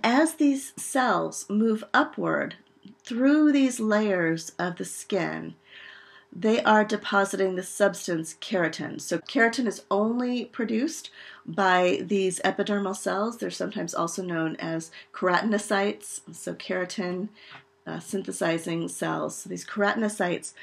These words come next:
are filling these cells gradually more and more and more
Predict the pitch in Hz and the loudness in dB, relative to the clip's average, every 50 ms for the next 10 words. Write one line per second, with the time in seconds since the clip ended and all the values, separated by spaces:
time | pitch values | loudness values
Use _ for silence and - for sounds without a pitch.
0 | - - - - - - - - _ _ _ - 180 165 165 160 - - - - | -18 -18 -18 -18 -20 -20 -20 -20 _ _ _ 0 2 4 4 4 2 0 -2 -8
1 | _ _ _ - - - 294 311 311 302 247 208 185 185 180 185 - 208 202 202 | _ _ _ -16 6 10 10 12 12 10 8 8 4 2 0 0 0 0 -2 -2
2 | - - - 226 202 185 165 156 160 165 - - 220 214 214 220 214 214 220 180 | -4 -2 2 4 4 4 4 2 2 0 -2 0 2 4 4 4 4 4 2 2
3 | 180 165 160 165 196 208 208 208 220 240 247 240 240 226 220 214 208 208 - - | 4 6 6 6 6 6 6 6 6 6 4 4 4 4 4 4 4 4 4 2
4 | 202 202 196 190 196 175 170 165 156 156 160 - - - | 0 0 0 0 0 0 2 2 2 2 2 0 -2 -6